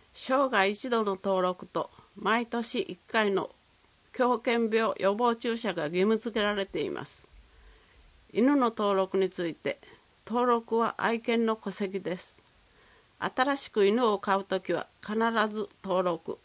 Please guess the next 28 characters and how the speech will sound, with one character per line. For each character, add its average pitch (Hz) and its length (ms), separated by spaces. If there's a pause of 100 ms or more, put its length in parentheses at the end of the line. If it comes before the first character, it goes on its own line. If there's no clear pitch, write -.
新 254 340
規 240 160
登 240 240
録 226 220
料 175 240
三 240 320
千 240 220
円 190 240
を 156 80
し - 100
て 196 120
く 185 100
だ 156 140
さ - 180
い。 - 60 (1120)
他 269 120
の 262 220
市 - 220
区 262 140
町 226 260
か 180 120
ら 175 60
転 233 240
入 233 280
し - 120
た 190 120
場 175 180
合、 - 60